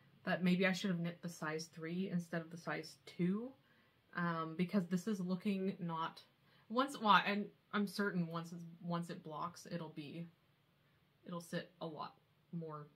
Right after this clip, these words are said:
nicely. Um, but as it is right now, it just looks a little bit small, but I know this yarn grows like crazy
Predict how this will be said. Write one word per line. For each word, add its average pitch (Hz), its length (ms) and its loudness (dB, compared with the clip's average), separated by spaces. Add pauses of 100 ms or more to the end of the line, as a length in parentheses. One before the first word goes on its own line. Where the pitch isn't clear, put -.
nicely. 208 520 -6 (540)
Um, 160 140 -4
but 170 120 -2
as 185 200 6
it 180 60 2
is 170 160 2
right 156 240 -2
now, 160 380 -4 (960)
it 196 180 -2
just 208 200 -4
looks 247 180 -2
a 220 40 2
little 156 280 -4
bit 196 140 -4
small, 202 240 2
but 175 180 4
I 185 120 6
know 190 240 6
this 170 200 -2
yarn 165 260 0
grows 156 360 -4
like - 160 -8
crazy 170 560 -4